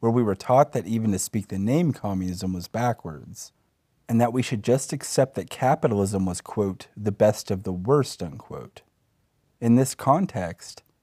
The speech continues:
it is not surprising that the first academic attempts to reclaim the word are tentative. Better to hedge our bets and remake communism than speak more precisely of a theoretical tradition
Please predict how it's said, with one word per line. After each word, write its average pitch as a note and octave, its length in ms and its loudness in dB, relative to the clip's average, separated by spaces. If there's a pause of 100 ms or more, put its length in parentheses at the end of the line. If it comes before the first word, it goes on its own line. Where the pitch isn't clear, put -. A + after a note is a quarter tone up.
(160)
it A#2 120 -2
is G#2+ 160 2
not A#2+ 260 4
surprising B2+ 680 4
that A2 160 0
the G2+ 80 0
first - 360 -4
academic G2+ 600 0
attempts A#2 440 -4
to - 140 -6
reclaim G2+ 400 -4
the F#2 80 -2
word G2 500 2 (340)
are F#2 100 -6
tentative. B2 720 -4 (720)
Better B2 260 6
to D#3+ 80 6
hedge B2+ 260 2
our A#2+ 140 4
bets G2+ 540 0
and G#2+ 180 2
remake A2+ 340 4
communism F#2+ 840 0 (240)
than G#2 120 -4
speak - 360 -2
more G#2+ 120 4
precisely A2 720 0
of F#2+ 120 -2
a F#2 100 0
theoretical G#2+ 640 -2
tradition F#2 720 -6